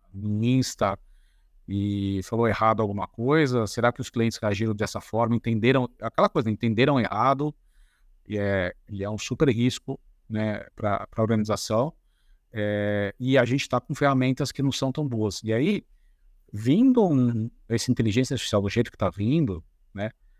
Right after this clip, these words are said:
eu acho que é o caso de nós, da área de compliance, abraçarmos isso, abraçarmos toda essa transformação que tá vindo, né, e é, é arranjar um budgetzinho, arranjar um orçamentozinho, mas cair pra dentro, senão a gente vai ficar muito pra trás.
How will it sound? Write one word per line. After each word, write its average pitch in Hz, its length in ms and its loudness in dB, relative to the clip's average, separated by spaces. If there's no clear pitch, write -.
eu 98 160 0
acho 110 120 -2
que - 80 2
é - 20 8
o 123 60 4
caso 110 600 2
de 127 140 4
nós, 120 460 0
da 110 120 0
área 107 100 2
de - 100 -12
compliance, 110 640 -2
abraçarmos 123 920 -2
isso, - 380 -8
abraçarmos 120 580 0
toda 143 180 0
essa 143 140 -2
transformação 113 460 0
que - 60 -8
tá 101 120 -2
vindo, 90 360 -4
né, 98 180 -8
e 78 100 -4
é, 92 280 -4
é 92 260 -4
arranjar 123 340 2
um 147 140 2
budgetzinho, 120 520 0
arranjar 113 220 0
um 117 40 0
orçamentozinho, 107 640 -2
mas 123 180 -2
cair 110 400 0
pra 127 160 -2
dentro, 98 420 -4
senão 127 260 2
a - 20 2
gente 107 120 -2
vai 110 80 -4
ficar - 300 -2
muito 135 440 0
pra 101 100 -8
trás. - 340 -16